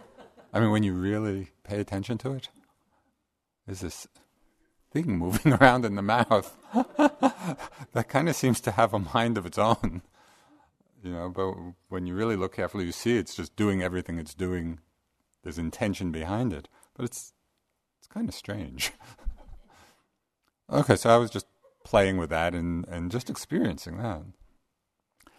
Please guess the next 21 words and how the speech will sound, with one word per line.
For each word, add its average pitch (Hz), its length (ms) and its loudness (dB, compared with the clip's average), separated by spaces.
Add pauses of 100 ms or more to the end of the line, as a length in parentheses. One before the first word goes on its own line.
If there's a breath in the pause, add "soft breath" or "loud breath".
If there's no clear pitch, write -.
(240 soft breath)
then 147 140 4
I 180 60 8
did 170 180 2
this 147 160 -4
little 127 160 2
thought 123 320 0
experiment. 80 800 -8 (1400)
Well, 110 180 2
would 110 220 -2
taste - 460 -6
consciousness - 800 -8
arise 95 760 -6 (180)
if - 140 -2
there 120 140 2
were 113 80 2
no 92 160 0
tongue? 147 360 -8 (2500)
And 113 80 -2
it 131 40 2
was 127 100 -6
obvious - 640 -2